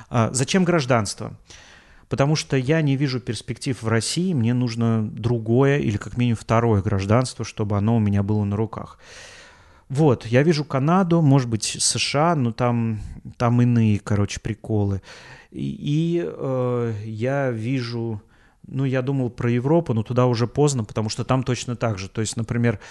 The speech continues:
эм, ты можешь переехать в ту же Голландию, у тебя порог I T-специалиста, ну, на тысячу долларов больше ты должен зарабатывать, э, по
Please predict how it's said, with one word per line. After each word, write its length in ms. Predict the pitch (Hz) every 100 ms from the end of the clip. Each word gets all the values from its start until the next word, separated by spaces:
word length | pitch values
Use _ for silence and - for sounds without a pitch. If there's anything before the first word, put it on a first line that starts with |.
| - - - -
эм, 540 | - 120 110 107 104 -
ты 120 | 143
можешь 280 | 135 117 -
переехать 440 | - 117 131 107
в 20 | -
ту 120 | 120
же 120 | 107
Голландию, 540 | 110 123 175 156 120
у 40 | 110
тебя 200 | - 113
порог 420 | - 123 131 -
I 60 | 107
T-специалиста, 800 | 110 - - - 131 165 - 120
ну, 180 | 117
на 160 | 117 110
тысячу 300 | 127 131 117
долларов 340 | 117 120 113
больше 320 | 101 117 113 -
ты 80 |
должен 300 | 110 117 107
зарабатывать, 720 | 107 110 117 110 104 - - - - - - -
э, 340 | 123 107 101 101
по 500 | 123 120 120 113 98